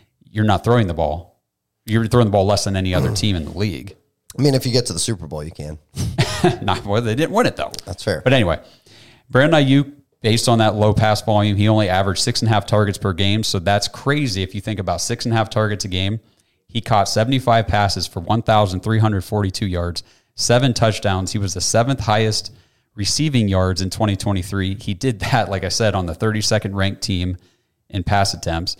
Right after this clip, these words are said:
Speaker 1: He had the fourth highest yards per route run at three point zero one.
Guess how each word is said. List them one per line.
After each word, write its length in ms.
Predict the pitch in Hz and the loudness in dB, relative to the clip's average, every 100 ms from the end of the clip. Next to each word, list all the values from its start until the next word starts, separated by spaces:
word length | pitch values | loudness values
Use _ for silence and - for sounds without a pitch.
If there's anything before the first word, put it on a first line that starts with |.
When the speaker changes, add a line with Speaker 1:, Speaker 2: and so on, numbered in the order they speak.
| _ _ | _ _
Speaker 1:
He 100 | 117 | -4
had 80 | 92 | -4
the 60 | |
fourth 360 | 90 - 156 - | -4 -4 -2 0
highest 380 | 117 101 90 - | 2 2 2 0
yards 260 | 98 104 | 0 0
per 160 | 101 98 | 0 -2
route 320 | 92 90 92 | 0 0 0
run 200 | 92 87 | -2 -2
at 100 | 85 | -4
three 180 | - 104 | -4 -4
point 300 | - 101 92 | -2 -4 -4
zero 280 | 98 90 82 | -4 -2 -4
one. 440 | 92 135 143 147 | 0 0 0 -2